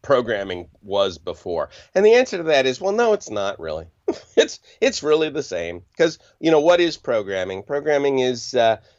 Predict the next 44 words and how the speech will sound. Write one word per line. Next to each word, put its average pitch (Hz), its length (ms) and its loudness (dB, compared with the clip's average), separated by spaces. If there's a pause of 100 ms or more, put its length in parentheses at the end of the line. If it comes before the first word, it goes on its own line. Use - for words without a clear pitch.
writing 131 320 4
if 113 120 0
statements, 101 520 -6
writing 110 260 0
while 92 280 0
loops, 92 280 -6
writing 98 220 -6
assignment 82 420 -6
statements, 82 540 -8 (160)
a - 340 -10
little 127 160 4
bit 123 120 6
of 113 80 -4
formatting 107 560 2
here 107 160 -2
and 104 160 -2
there, 92 240 0
you 95 80 -2
know, 90 160 0
some 92 160 -8
H 87 220 -6
T 98 100 -6
M 90 100 -2
L, 85 200 -2
that's 85 180 -4
kind 87 160 -4
of 78 120 -8
cool. 82 520 -4 (340)
Uh, 101 280 4 (220)
<laughs> - 200 -18
but, - 240 4 (320)
but 190 140 8
it's 196 200 2
the 180 120 -4
same, 170 520 -4
it's 151 180 -10
the 151 100 -10
same 185 320 -2
discipline, 107 500 -6
it's 101 120 -12
the 113 60 -18
same 120 240 -2
skill. - 320 -12 (840)
Uh, 98 420 -2